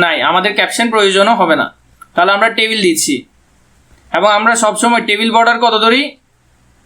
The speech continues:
আমরা টেবিল বর্ডার ধরি ওয়ান, আমরা ওয়ান ধরলাম। কম বেশি তোমরা তোমাদের মতো করে ধরতে পারো। এরপরে আমরা এখানের মধ্যে যে লেখাটা দেখছি, এটা একটু মোটা, তাহলে আমাদেরকে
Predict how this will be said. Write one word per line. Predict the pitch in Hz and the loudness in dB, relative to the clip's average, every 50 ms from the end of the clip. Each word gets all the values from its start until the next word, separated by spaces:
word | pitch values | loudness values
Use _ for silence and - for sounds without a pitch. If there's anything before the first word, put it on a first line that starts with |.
| _ _ _ _ _ _ _ _ _ _ _ _ _ _ _ _ _ _ _ _ - _ | _ _ _ _ _ _ _ _ _ _ _ _ _ _ _ _ _ _ _ _ -8 _
আমরা | - 180 202 202 208 | -2 -2 -2 -2 -2
টেবিল | 220 214 214 226 220 214 | -4 -2 -2 -2 0 2
বর্ডার | 226 226 226 226 226 202 220 | 0 2 2 2 2 2 0
ধরি | 220 233 247 208 | 0 2 2 2
ওয়ান, | 180 170 156 139 117 - - _ _ _ - 147 | 2 2 2 0 -4 -6 -14 _ _ _ -6 -4
আমরা | 165 170 196 214 196 | -2 0 0 2 2
ওয়ান | 190 180 175 170 160 | 2 0 0 0 0
ধরলাম। | 156 156 147 135 117 - - _ _ _ _ _ _ _ _ _ _ _ _ _ _ _ _ _ | 0 0 0 0 -4 -4 -8 _ _ _ _ _ _ _ _ _ _ _ _ _ _ _ _ _
কম | - - 175 190 190 | 0 2 2 2 2
বেশি | 208 196 196 240 240 | 0 0 0 0 0
তোমরা | 240 214 208 208 208 | 0 2 2 0 0
তোমাদের | 196 185 185 180 196 190 190 | 2 0 2 2 2 2 2
মতো | 190 196 185 | 0 0 0
করে | 202 214 214 196 | 0 0 2 2
ধরতে | 185 180 - 156 - | 0 2 0 0 0
পারো। | - - - - - _ _ _ _ _ _ _ _ _ _ _ _ _ _ _ _ | 0 -2 -2 -6 -14 _ _ _ _ _ _ _ _ _ _ _ _ _ _ _ _
এরপরে | - 208 214 247 254 247 247 269 285 226 214 | -2 -2 -2 0 0 0 2 2 0 0 -2
আমরা | 208 226 240 233 | 0 0 0 0
এখানের | 226 233 247 247 240 | 0 0 0 0 0
মধ্যে | 233 214 233 247 220 | 0 0 0 0 0
যে | 240 233 233 | 0 0 0
লেখাটা | 226 208 214 214 208 190 180 | 0 0 0 0 0 0 -2
দেখছি, | 160 - - - 220 269 339 392 - - _ _ _ _ _ _ _ _ _ _ _ _ _ _ 196 - - _ _ _ _ _ _ _ _ _ - - _ | -4 -4 -4 -2 -2 -2 -2 -4 -6 -14 _ _ _ _ _ _ _ _ _ _ _ _ _ _ -20 -20 -20 _ _ _ _ _ _ _ _ _ -20 -10 _
এটা | - 185 180 226 226 | -6 -2 0 -2 -2
একটু | - 247 240 220 208 | 0 0 0 0 0
মোটা, | 202 185 - 135 - - - _ _ _ _ _ _ _ _ | 0 0 0 -2 -4 -4 -10 _ _ _ _ _ _ _ _
তাহলে | 196 190 208 226 220 208 | 0 2 2 2 2 2
আমাদেরকে | 220 226 233 233 233 247 | 2 0 0 0 0 0